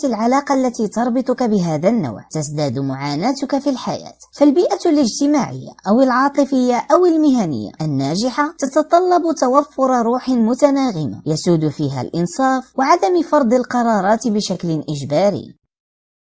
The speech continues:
الذين يطلقون الأحكام المسبقة.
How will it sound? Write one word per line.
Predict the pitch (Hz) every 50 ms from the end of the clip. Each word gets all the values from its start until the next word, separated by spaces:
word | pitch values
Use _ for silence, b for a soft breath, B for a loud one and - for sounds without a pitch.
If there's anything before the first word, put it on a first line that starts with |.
| _ _ _ _ _ _ _ _ _ -
الذين | 269 311 349 349 370 311 330 311 311 302
يطلقون | 302 294 285 285 - - 254 262 262 - 233 240 254 233
الأحكام | 233 214 - - - - - - 180 170 165 156 160
المسبقة. | 190 226 233 233 208 - - 107 101 95 - - - -